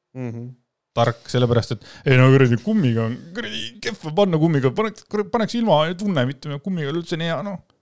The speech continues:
Speaker 1: Äh, ja siis ta ütleb, noh, et, äh, seksuaalkäitumine, seda on hästi kajastanud küll kümme aastat vana artikkel Postimehes, kuid ei ole olnud uuemaid uuringuid, mis lükkaks need väited ümber. Ja nüüd see on see koht, kus mina ütlen,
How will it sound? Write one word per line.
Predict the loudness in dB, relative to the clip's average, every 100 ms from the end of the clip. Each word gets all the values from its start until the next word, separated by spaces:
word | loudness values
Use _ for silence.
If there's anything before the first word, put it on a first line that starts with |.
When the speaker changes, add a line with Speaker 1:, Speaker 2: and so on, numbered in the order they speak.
| _ _ _ _ _ _ _ -20 -20 -20 -20
Speaker 1:
Äh, | -4 0 2 0
ja | -2
siis | -2 -2
ta | 2 0
ütleb, | 0 -6 -2
noh, | -2
et, | -2 2
äh, | 4 4
seksuaalkäitumine, | 2 0 2 2 2 -2 -2 -2 0
seda | 2 2 2
on |
hästi | 2 -2 -2 -2
kajastanud | 2 2 0 -4 -4
küll | -2 -4 -2
kümme | -2 0 0
aastat | -2 -4 -4
vana | 0 0
artikkel | -2 -4 -2 2
Postimehes, | 2 2 -4 -4 -6 -8 -16 -20 -20 _
kuid | 0 0 2
ei | 0 4
ole | 6
olnud | 4 2 -2
uuemaid | 0 0 2 -2
uuringuid, | 0 0 0 -2
mis | -4
lükkaks | -6 -6 -6 -4
need | -2
väited | 0 0 -2 -8 -2
ümber. | 0 0 -2 -6 -14 -20 -20 -20 -6
Ja | 0 4 6 6 4
nüüd | 2 0
see | 0
on | 2
see | 2
koht, | 2 0
kus | -6
mina | -2 0 2 4
ütlen, | 2 -2 -4 0 0 0